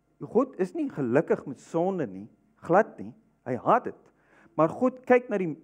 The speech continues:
wat hy geskaap het in die mense dan. Hy kyk met 'n simpatie en 'n empatie daarna. En hy sê, "Dit maak my seer om te sien wat deur hierdie mense gaan." En ek dink, ek, ek ten minste, partymal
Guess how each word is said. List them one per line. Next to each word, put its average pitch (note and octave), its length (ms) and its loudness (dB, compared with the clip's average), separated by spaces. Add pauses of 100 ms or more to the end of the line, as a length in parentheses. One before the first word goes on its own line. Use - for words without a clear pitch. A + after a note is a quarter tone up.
(180)
wat D#3 160 4
hy G3+ 80 0
geskaap G3 560 2
het F#3 160 -4
in D3 80 -4
die C#3 60 -4
mense C#3 400 -2
dan. A#2 180 -4
Hy A#2 60 -6 (120)
kyk G3 200 -4
met F3 180 -10
'n C3 40 -12
simpatie F#3+ 760 -10 (300)
en C#3+ 100 -4
'n C#3 60 -4 (140)
empatie D3+ 460 -10
daarna. F#2 300 -12 (260)
En A#2+ 60 -10
hy A#2+ 80 -8
sê, A2 300 -10 (840)
"Dit - 100 -20
maak C3+ 240 -6
my D3 80 -2
seer C3+ 440 -12 (460)
om B2 100 -12
te C3+ 100 -14
sien C3+ 220 -10
wat A2 180 -4
deur A2+ 100 -10
hierdie G#2+ 220 -10
mense F2+ 280 -16
gaan." - 220 -20 (960)
En C3+ 80 -6 (120)
ek F#3+ 180 -4
dink, D#3+ 260 -6
ek, - 380 -16 (100)
ek C#3+ 160 -6
ten C3+ 140 -8
minste, - 260 -14
partymal E3+ 540 -8